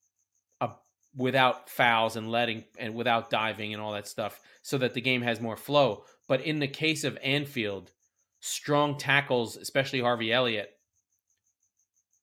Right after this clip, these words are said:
really were an advantage for Liverpool. Um,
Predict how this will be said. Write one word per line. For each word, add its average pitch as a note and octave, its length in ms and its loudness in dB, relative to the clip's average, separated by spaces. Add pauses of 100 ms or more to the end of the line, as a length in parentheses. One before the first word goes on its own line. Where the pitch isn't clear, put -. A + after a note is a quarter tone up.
(460)
really C#3+ 380 6
were A#2+ 180 0
an A2+ 60 -2
advantage G#2+ 480 -4
for G#2 120 -12
Liverpool. F#2+ 540 -14 (1080)
Um, E2+ 520 -12